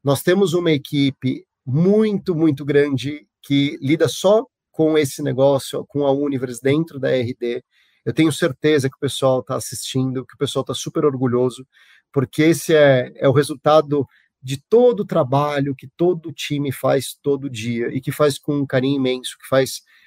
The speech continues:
com uma vocação imensa, né? E também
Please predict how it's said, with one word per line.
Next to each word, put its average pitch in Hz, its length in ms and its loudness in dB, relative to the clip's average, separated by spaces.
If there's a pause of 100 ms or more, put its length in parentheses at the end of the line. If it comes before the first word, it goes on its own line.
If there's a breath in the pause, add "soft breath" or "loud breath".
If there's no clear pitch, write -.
(160 soft breath)
com - 160 0
uma 143 240 0
vocação 135 480 -2
imensa, 131 540 -2 (180)
né? 135 220 -6
E 151 80 -4
também 185 560 4